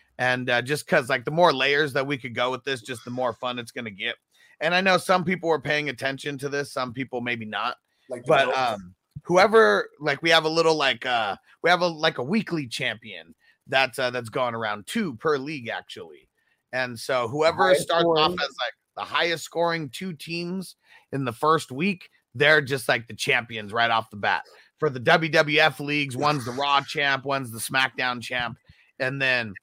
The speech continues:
Speaker 1: literally from there, every single week, it is, uh, it, it's a championship, you know, matchup.
Speaker 2: Yeah, it could change. The title could change hands just by a loss.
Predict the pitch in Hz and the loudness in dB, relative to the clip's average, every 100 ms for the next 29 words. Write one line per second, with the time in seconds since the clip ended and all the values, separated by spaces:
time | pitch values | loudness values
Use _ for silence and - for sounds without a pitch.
0 | - 147 208 247 233 185 202 202 208 147 | -6 0 4 4 2 0 0 2 2 2
1 | 156 185 180 196 - 190 170 156 185 156 | 2 2 2 -4 -2 -2 0 0 -2 -8
2 | - - _ _ - 156 139 147 143 139 | -10 -20 _ _ -4 -2 0 0 0 -2
3 | 117 127 117 104 87 76 110 - - 113 | -2 -2 0 -2 -4 -6 -10 -14 -16 -16
4 | 113 107 131 135 151 139 - 147 143 - | -14 -8 -6 -4 -6 -8 -4 -6 -6 -14
5 | 127 143 135 139 170 - 208 175 170 202 | -10 -6 -2 0 -2 2 6 6 6 0
6 | 226 - 233 220 214 185 202 208 214 214 | 0 2 4 6 6 4 4 8 8 6
7 | 226 - 208 196 165 143 190 165 147 123 | 2 -2 0 0 -2 -2 -2 -2 -4 -6
8 | 170 160 147 151 139 135 131 - - | -4 -4 -2 -2 0 2 0 0 -10